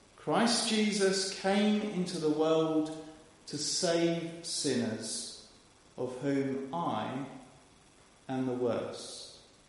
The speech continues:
So each one of us needs to accept this saying for ourselves.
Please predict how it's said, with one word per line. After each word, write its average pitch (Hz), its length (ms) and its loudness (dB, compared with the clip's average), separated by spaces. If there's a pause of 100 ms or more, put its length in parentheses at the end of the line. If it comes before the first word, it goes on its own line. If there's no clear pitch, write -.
(1300)
So 147 120 -6
each 190 240 -6
one 170 160 -4
of 113 80 -4
us 104 260 -8
needs 123 360 -8
to 127 60 -6
accept - 500 -8
this 131 200 -6
saying 131 400 -2
for 127 100 -4
ourselves. - 840 -4